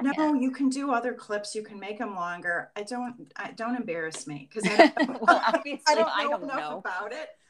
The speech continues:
Speaker 1: I don't know enough about it. I do know it's super popular, and I do go on it sometimes just to see if there's anything that I can understand or I can get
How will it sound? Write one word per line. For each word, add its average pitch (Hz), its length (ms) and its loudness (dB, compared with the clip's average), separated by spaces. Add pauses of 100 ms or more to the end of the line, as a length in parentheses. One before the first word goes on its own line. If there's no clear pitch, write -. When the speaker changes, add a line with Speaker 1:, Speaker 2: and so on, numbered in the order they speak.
(120)
Speaker 1:
I - 100 -6
don't 311 200 -10
know 339 180 -6
enough 269 320 -12
about 185 440 -14
it. 285 180 -14 (320)
I 220 120 -14
do 240 340 -12
know 196 340 -8
it's - 200 -10
super 226 460 -10
popular, 160 760 -10
and 139 300 -8 (320)
I 185 100 -4
do 202 340 -6
go 196 200 0
on 180 240 -2
it 262 140 -4
sometimes 262 680 2
just 214 240 -2
to 214 80 -2
see 208 460 -4
if 185 180 -10
there's 170 340 -2
anything 185 540 -10
that 175 320 -2 (640)
I 196 120 2
can - 300 -12
understand 190 840 -4
or 170 200 -4
I 170 120 -4
can 160 560 -10
get 196 440 -4